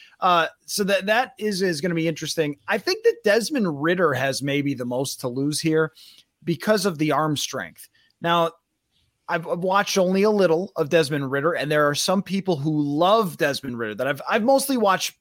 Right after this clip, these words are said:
other people's breakdowns. And this is how I usually do it anyway, because s-, trying to sift through a bunch of games to figure out, like, where I'm gonna get takeaways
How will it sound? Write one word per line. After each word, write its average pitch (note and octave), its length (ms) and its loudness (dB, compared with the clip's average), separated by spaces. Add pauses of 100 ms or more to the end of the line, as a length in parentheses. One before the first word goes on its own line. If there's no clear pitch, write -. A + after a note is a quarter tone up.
(120)
other F#3 240 2
people's F3 380 -2
breakdowns. F2+ 760 -8 (260)
And G#3 140 0
this C4+ 140 0
is C4 120 -2
how A3 140 4
I F3 100 2
usually D#3 400 -2
do C3 180 -4
it A2+ 80 -6
anyway, F2 400 -12 (340)
because F#3 520 2 (120)
s-, - 140 -4
trying G#3+ 380 0
to F#3 60 0
sift - 380 0
through E3+ 260 2
a D3 40 4
bunch E3 300 0
of C#3 240 -4
games C#3+ 580 -4
to C#3+ 120 -6
figure D#3 360 0
out, D3+ 260 0
like, C#3 200 -6
where D3 240 0
I'm D3+ 120 0
gonna D3 160 -2
get C3 200 -6
takeaways B2+ 580 -2